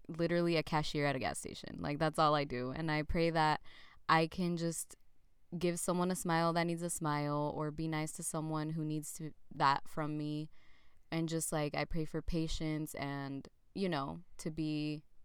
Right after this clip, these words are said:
a good cashier. <laughs> And that's such a simple thing. Like, you wouldn't think that God is in that. You wouldn't think that your mission in life is in that. But every single moment of your life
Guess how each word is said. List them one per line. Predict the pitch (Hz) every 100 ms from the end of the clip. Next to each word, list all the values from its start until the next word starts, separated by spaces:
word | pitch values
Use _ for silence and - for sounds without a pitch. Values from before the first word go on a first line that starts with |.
| - - 165
a | 165
good | 165 165
cashier. | 170 - - - - 320
<laughs> | - 392 - 277 - - - 294 -
And | 202 202 196 190 190 185 - -
that's | 190 196
such | - 202 -
a | 208
simple | - 196 190 180 175
thing. | - 156 131 143
Like, | 160 156
you | 175
wouldn't | 165 175 165 -
think | 170 160 156
that | 151 143 -
God | 160 151 151 -
is | 151 151
in | 151 143
that. | 131 -
You | 165 165
wouldn't | 175 170
think | 165 165
that | 156 143 -
your | - 160 151 151
mission | 143 156 151 165 160
in | 147
life | 143 143 147
is | - 143 -
in | 156 147 131
that. | 127 - -
But | 143 -
every | 160 175
single | 185 180 170 170
moment | 165 214 - -
of | 147
your | 147
life | 139 143 160